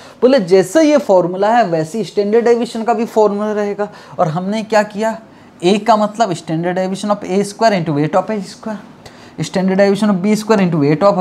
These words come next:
B square, plus two into standard deviation of A into weight of A into standard into weight of B, और बस लास्ट में क्या चीज़ है,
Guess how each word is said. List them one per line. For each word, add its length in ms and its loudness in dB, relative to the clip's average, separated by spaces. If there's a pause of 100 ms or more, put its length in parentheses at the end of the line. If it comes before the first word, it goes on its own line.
(140)
B 220 6
square, 360 0 (720)
plus 460 2 (180)
two 160 6
into 300 0
standard 340 0
deviation 340 2
of 140 2
A 40 -2
into 220 -2
weight 220 0
of 140 -2
A 100 2
into 220 -2
standard 480 -4
into 180 -2
weight 200 0
of 140 -2
B, 200 -4
और 160 4
बस 240 2
लास्ट 320 4
में 180 0
क्या 160 2
चीज़ 260 -6
है, 120 0